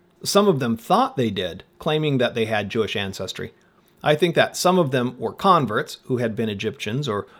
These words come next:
other peoples, but no longer. Instead, like Ruth, they abandoned their people and their ancestral gods and became part of the Jewish people by choice. And a lot of them, I think,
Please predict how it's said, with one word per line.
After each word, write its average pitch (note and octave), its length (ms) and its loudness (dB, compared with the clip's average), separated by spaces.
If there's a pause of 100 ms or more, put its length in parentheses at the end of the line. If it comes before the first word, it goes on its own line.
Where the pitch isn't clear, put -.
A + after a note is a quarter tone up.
other B2+ 220 0
peoples, A#2 500 -4
but - 320 -6
no D3+ 200 2
longer. A#2 560 2
Instead, B2+ 420 2
like A#2 220 0
Ruth, G#2+ 240 -4
they A2+ 100 2
abandoned C3 460 0
their A#2 80 0
people G#2+ 440 -6
and A#2+ 180 -2
their A#2 100 2
ancestral B2 480 -2
gods G2+ 500 -4
and D3+ 140 0
became C#3 300 -2
part A#2 340 0
of A#2 140 -8
the B2 60 -4
Jewish G#2 360 -6
people - 320 -2
by G#2+ 280 -2
choice. B2 600 -4 (420)
And E3+ 100 4
a E3 40 10
lot E3+ 240 8
of C#3 140 -2
them, G2+ 280 -4
I A2 100 -8
think, A#2 380 -2